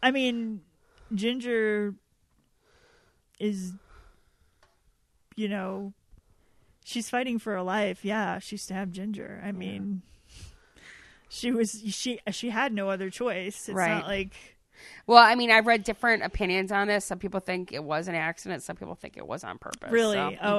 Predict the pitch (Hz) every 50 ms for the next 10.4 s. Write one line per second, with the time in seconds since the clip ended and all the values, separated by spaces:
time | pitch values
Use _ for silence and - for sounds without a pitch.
0 | 196 202 208 202 - 202 185 180 208 - - 214 220 240 233 - - - 214 196
1 | 190 180 170 170 - - 185 190 190 - 208 196 185 185 - - - 175 160 165
2 | 175 165 160 156 175 139 131 - 185 208 208 208 196 185 185 196 127 127 151 -
3 | 196 208 214 226 - 220 220 202 190 190 190 190 208 220 220 - 214 202 185 208
4 | 185 - - 208 185 180 - 190 185 196 208 226 214 220 214 - 208 196 185 190
5 | 185 - - - 202 190 - - 185 185 185 185 185 196 - - 180 180 185 180
6 | - 190 185 - 202 208 190 185 185 185 196 180 185 196 208 190 180 180 180 196
7 | 196 180 202 196 - - - - 202 190 - - - - - - - - 185 170
8 | 156 156 175 165 156 160 170 170 165 160 - - - - 175 214 214 202 190 190
9 | 185 - 175 165 - 175 175 170 165 165 - - 180 180 175 170 170 165 165 -
10 | - - 185 170 165 170 170